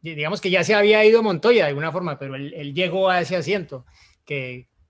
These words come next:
que, pues, no diría que dejó Montoya, porque al final, pues, era claro que él no iba a seguir con McLaren, pero, pero, o sea, en el fondo diría que no, no es alguien que uno diga, "¿Cómo ha cambiado ese tipo?". Lo que pasa es que, claro,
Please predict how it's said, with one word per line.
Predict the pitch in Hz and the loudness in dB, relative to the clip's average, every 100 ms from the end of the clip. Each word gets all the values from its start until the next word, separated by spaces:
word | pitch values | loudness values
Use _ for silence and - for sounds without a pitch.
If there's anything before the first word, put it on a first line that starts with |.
| _ _ | _ _
que, | - 127 123 120 _ _ _ _ - | -16 -14 -16 -20 _ _ _ _ -10
pues, | 147 - | -10 -8
no | 151 | -6
diría | 160 180 196 190 | -2 0 0 0
que | 208 | 0
dejó | 175 143 | 0 0
Montoya, | 165 190 196 185 226 | -4 -4 0 0 0
porque | 214 165 | -2 -6
al | 139 | -6
final, | 143 139 139 | -8 -8 -8
pues, | 190 - - - | -12 -14 -18 -14
era | 165 165 165 | -8 -4 -4
claro | 170 180 208 | -2 -4 -2
que | |
él | 160 | -4
no | 160 165 | -2 0
iba | 247 | 2
a | 180 | 0
seguir | 131 143 | -2 -8
con | 143 160 | -6 -6
McLaren, | 147 139 147 123 | -6 -4 -6 -8
pero, | 131 123 120 _ _ _ _ _ _ | -14 -18 -20 _ _ _ _ _ _
pero, | - 175 165 165 160 156 156 151 151 - _ _ | -2 0 0 0 0 -2 -4 -6 -12 -16 _ _
o | 175 | -4
sea, | 254 208 | 0 0
en | 185 | -2
el | 175 | -4
fondo | 208 196 226 254 226 - | -4 0 2 2 0 -8
diría | 175 165 160 | -8 -6 -4
que | 196 | -6
no, | 202 196 | -6 -6
no | 185 180 | -6 -6
es | 185 208 | -4 -4
alguien | 196 208 208 | -4 -4 -4
que | 202 | -6
uno | 165 185 | -4 -4
diga, | 196 185 196 156 - - _ _ | -4 -4 -4 -6 -12 -20 _ _
"¿Cómo | 156 160 | -12 -8
ha | 175 | -8
cambiado | 196 185 175 185 180 | -6 -6 -4 -4 -4
ese | 175 | -8
tipo?". | 180 190 147 | -12 -12 -14
Lo | 131 | -16
que | 127 | -16
pasa | 147 143 | -14 -10
es | |
que, | - 190 | -10 -6
claro, | 190 202 139 127 | -4 -4 -6 -12